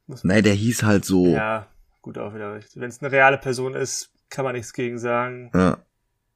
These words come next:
Speaker 2: Ähm, ansonsten hier die, äh, die beiden Hauptfiguren, also Vater und Sohn, die heißen im Film Sullivan, im Comic waren es noch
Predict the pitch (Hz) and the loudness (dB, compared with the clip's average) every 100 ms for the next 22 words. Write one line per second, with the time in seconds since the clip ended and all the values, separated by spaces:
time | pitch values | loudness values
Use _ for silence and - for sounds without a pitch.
0 | _ _ _ _ _ _ _ _ _ _ | _ _ _ _ _ _ _ _ _ _
1 | _ _ 101 92 90 87 80 - _ - | _ _ 4 4 6 4 2 -4 _ -2
2 | 98 104 143 - 151 131 131 113 107 95 | 0 2 0 0 2 4 4 6 6 6
3 | 90 98 101 104 101 98 104 127 - - | 4 2 2 2 2 2 2 0 -2 -12
4 | _ _ _ - 135 123 139 139 110 104 | _ _ _ -4 0 2 2 0 -2 0
5 | 113 110 82 87 92 123 160 - - - | 0 2 -2 2 2 2 0 -8 -20 -20
6 | - _ _ _ - 104 101 113 - 98 | -20 _ _ _ 2 2 4 2 2 0
7 | 110 - 110 110 - 101 131 143 175 - | 0 4 4 4 0 0 2 2 0 -2
8 | - 104 104 110 127 123 107 113 95 113 | 0 2 2 2 0 0 -2 -2 -4 -4
9 | 95 | -6